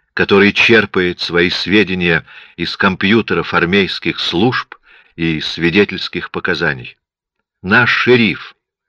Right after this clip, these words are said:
который скорее поверит в версию, что я мог бы скрывать своего брата-двойника, чем в то, что кто-то нашёл способ дублировать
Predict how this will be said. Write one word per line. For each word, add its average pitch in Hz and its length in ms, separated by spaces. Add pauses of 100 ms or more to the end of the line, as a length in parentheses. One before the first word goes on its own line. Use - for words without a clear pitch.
(260)
который 104 400
скорее 104 460
поверит 98 480
в 98 80
версию, 95 680 (320)
что - 260
я 101 180
мог 107 260
бы 90 100
скрывать 101 640
своего 87 400
брата-двойника, 90 1000 (720)
чем 104 260
в - 140
то, 127 220
что - 280
кто-то 123 460
нашёл 87 360
способ 120 640
дублировать 107 680